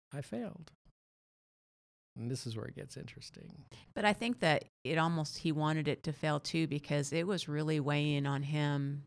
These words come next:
Speaker 2: that it was so private. And so that's a secret that's, he felt like he was being one person to a lot of people, but he had the secret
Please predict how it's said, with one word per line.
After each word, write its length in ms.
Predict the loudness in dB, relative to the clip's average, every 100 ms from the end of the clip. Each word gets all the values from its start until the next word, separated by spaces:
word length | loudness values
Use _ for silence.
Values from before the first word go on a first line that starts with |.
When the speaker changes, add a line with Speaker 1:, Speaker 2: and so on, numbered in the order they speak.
| -4
Speaker 2:
that 140 | 0 0
it 80 |
was 160 | 0 -2
so 420 | 0 2 2 0 -4 _ -20 _ _ _ _
private. 540 | -4 0 2 0 -2 -2
And 220 | 0 0
so 400 | 0 2 2 2 0
that's 240 | -2 -2
a 40 | -4
secret 600 | -2 -4 -4 -2 -2 -2
that's, 440 | -2 -2 -4 -8 -8 _ -8 -2
he 80 |
felt 200 | 2 4
like 180 | 2 2
he 100 | 0
was 160 | 0 0
being 400 | 2 2 2 -2 -2
one 400 | 0 2 0 -4 -4
person 680 | -4 -4 -2 -2 -2 -2 -6 -6
to 160 | -2 0
a 20 |
lot 220 | 0 0
of 60 | -2
people, 340 | -4 -2 -4
but 160 | -2 0
he 80 | 0
had 160 | -2
the 80 | -4
secret 500 | -4 -4 -4 -6 -6